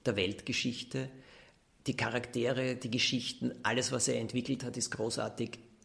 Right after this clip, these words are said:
Sein soziales Anliegen, das er hatte, ist ja einfach eingeflossen. Da ist ja nie groß drüber geredet worden und trotzdem hat er mit seinen Geschichten ja einiges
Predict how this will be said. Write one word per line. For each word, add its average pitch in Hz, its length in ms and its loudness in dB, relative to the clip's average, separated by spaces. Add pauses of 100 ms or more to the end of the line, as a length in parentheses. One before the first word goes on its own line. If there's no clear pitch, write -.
(460)
Sein 147 220 4
soziales 147 600 2
Anliegen, 147 480 2
das 117 160 -2
er 117 100 0
hatte, 113 280 2
ist - 200 0
ja 143 100 0
einfach - 360 -6
eingeflossen. 113 920 0
Da 110 80 -6
ist 113 120 -4
ja 131 60 0
nie 139 220 2
groß 123 360 0
drüber 127 220 2
geredet 120 500 0
worden 120 200 0
und 117 140 -2
trotzdem 120 400 0
hat 120 100 0
er 120 60 2
mit 117 140 0
seinen 120 240 2
Geschichten 123 460 -2
ja 117 220 2
einiges 127 960 4